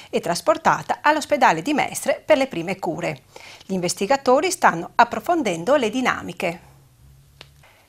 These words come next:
Questa mattina a Santa Maria di Sala un uomo, dopo aver visto la sua auto muoversi dopo essere stata parcheggiata,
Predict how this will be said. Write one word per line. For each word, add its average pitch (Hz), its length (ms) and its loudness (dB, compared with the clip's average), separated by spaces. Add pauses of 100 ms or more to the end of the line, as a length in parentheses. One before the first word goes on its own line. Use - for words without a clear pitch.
(180)
Questa 415 260 0
mattina 220 600 0
a 175 80 -2
Santa 185 360 -2
Maria 180 240 -2
di 202 120 -4
Sala 214 460 4
un 277 180 2
uomo, 170 400 0
dopo 185 240 2
aver 214 200 -2
visto 202 300 -4
la 160 140 -2
sua 180 220 -4
auto 196 340 -2
muoversi 175 580 2
dopo 185 300 0
essere 214 240 2
stata 220 320 0
parcheggiata, 196 640 0